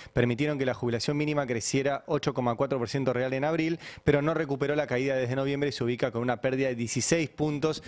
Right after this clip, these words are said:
en comparación con abril del dos mil veintitrés. Este es, este es el resumen de, de la caída de salarios más,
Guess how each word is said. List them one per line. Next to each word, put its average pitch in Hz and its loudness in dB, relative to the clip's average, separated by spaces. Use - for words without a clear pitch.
en 127 4
comparación 123 0
con 127 0
abril 127 -2
del 117 0
dos 110 -2
mil 127 0
veintitrés. 110 -4
Este 123 -4
es, 117 0
este 165 2
es - 2
el 147 0
resumen 165 0
de, 123 0
de 110 0
la 110 0
caída 131 2
de 120 -2
salarios 131 0
más, 123 0